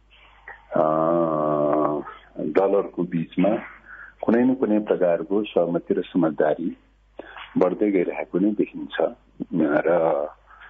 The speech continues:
भ्रष्टाचारलाई, आ, आ, कारवाही गर्नुपर्छ, नियन्त्रण गर्नुपर्छ, सुशासन कायम राख्नुपर्छ भन्ने कुरामा मूलभूत मूल्य मान्यताहरूमा, आ, मूलभूत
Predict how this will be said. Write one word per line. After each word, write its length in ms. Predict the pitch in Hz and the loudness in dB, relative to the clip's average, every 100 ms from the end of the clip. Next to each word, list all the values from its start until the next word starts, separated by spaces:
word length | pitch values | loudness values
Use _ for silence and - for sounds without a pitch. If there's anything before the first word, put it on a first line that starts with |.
| - _ - | -20 _ -2
भ्रष्टाचारलाई, 960 | 82 - 95 87 90 90 95 98 101 - | -2 0 0 2 2 2 2 2 0 -2
आ, 80 | 156 | -2
आ, 1400 | 151 147 156 - 147 73 73 - - - - 76 73 | 0 0 0 0 0 2 0 -2 -6 -18 -8 -2 -2
कारवाही 400 | 69 85 82 87 | 2 0 2 0
गर्नुपर्छ, 520 | 82 80 78 - 85 107 | 0 -2 0 -2 -2 0
नियन्त्रण 480 | 92 82 80 78 | 2 2 2 0
गर्नुपर्छ, 560 | 76 76 - 156 147 - - - _ - - - - | 0 -2 0 -2 -2 -2 -2 -4 _ -20 -20 -20 -6
सुशासन 600 | - 95 92 85 - 98 | -4 0 0 0 -2 -2
कायम 280 | 98 85 78 | 0 0 -2
राख्नुपर्छ 600 | 73 85 - 80 - - 69 - - _ _ - - - _ 80 | -4 -4 -2 -2 -2 -2 -2 -4 -20 _ _ -20 -20 -20 _ -2
भन्ने 340 | 82 92 110 | 2 2 2
कुरामा 480 | - 90 87 92 104 | 2 0 2 0 0
मूलभूत 440 | 87 87 87 120 - - - | 2 0 2 -2 -2 -20 -6
मूल्य 280 | 85 85 82 | -2 0 2
मान्यताहरूमा, 920 | 165 - - - - - - 285 320 - _ _ - - - _ - | 0 0 -2 -2 -4 -2 -2 0 0 -2 _ _ -20 -20 -20 _ 0
आ, 260 | 76 73 | 0 2
मूलभूत 420 | 73 82 82 101 | 0 0 0 0